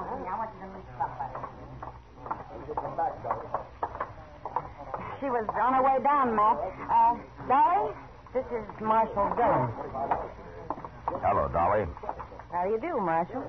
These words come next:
Speaker 2: Let's sit down.
Speaker 1: Thank you. Well, I, I'll, uh, see you later, Matt.
Speaker 2: Yeah, sure, Kitty. Tell me, Dolly, did you come here with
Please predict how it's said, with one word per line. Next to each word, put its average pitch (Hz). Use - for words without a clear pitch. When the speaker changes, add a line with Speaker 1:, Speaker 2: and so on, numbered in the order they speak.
Speaker 2:
Let's 58
sit 95
down. 120
Speaker 1:
Thank 254
you. 147
Well, 196
I, 185
I'll, 202
uh, 170
see 202
you 185
later, 175
Matt. 123
Speaker 2:
Yeah, 120
sure, 113
Kitty. -
Tell 190
me, 135
Dolly, 131
did -
you 151
come 139
here 110
with 85